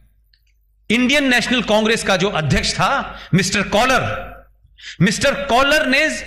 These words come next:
क्या लिखा है वीर सावरकर के बारे में, जरा वो पढ़ लें। कॉलर साहब को तो दिल्ली में सरकार नहीं बनानी थी, उन्हें तो किसी की चापलूसी नहीं करनी थी।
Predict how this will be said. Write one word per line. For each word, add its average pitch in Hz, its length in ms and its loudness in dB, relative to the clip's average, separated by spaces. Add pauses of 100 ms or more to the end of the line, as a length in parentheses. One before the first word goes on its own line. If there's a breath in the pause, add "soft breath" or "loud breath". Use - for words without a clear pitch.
(300)
क्या 262 180 2
लिखा 277 300 0
है 214 160 0
वीर 185 180 -2
सावरकर 160 440 -2
के 139 120 -6
बारे 117 240 -2
में, 104 240 -6 (760 loud breath)
जरा 143 160 0
वो 151 180 0
पढ़ 143 220 0
लें। 110 200 -2 (240 loud breath)
कॉलर 185 300 2
साहब 185 280 -2
को 190 60 2
तो 185 120 -2
दिल्ली 160 300 -2
में 151 240 -2
सरकार 143 380 -2
नहीं 175 140 0
बनानी 135 320 0
थी, 139 120 -2
उन्हें 151 200 4
तो 156 80 -2
किसी 160 220 -4
की 147 80 0
चापलूसी 147 440 -2
नहीं 131 140 0
करनी 123 260 -4
थी। - 280 -16